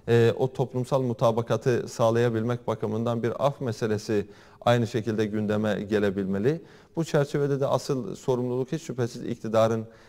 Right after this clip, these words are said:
e, kendisine düşer. E, burada hakikaten, e, somut adımları, samimi adımları, e, atması, o yani siyasal dilin, e, bu anlamda yumuşatılmasına, tansiyonu düşürecek şekilde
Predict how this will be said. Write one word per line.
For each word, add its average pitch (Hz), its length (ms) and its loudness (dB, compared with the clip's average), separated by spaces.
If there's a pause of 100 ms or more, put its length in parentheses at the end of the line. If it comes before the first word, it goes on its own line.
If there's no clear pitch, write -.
(120)
e, 110 240 4
kendisine 110 760 0
düşer. 135 400 0 (400)
E, 117 220 4
burada 135 360 6
hakikaten, 131 640 2
e, 113 200 0
somut 127 360 0
adımları, 110 720 2
samimi 123 480 0
adımları, 104 580 0 (420)
e, 110 160 6
atması, 120 680 2
o 131 160 2 (300)
yani 113 280 4
siyasal 120 540 2
dilin, 123 340 2 (320)
e, 117 220 2
bu 127 140 4
anlamda 120 520 2
yumuşatılmasına, 110 1200 -2
tansiyonu 123 640 -4
düşürecek 123 500 -2
şekilde 110 540 0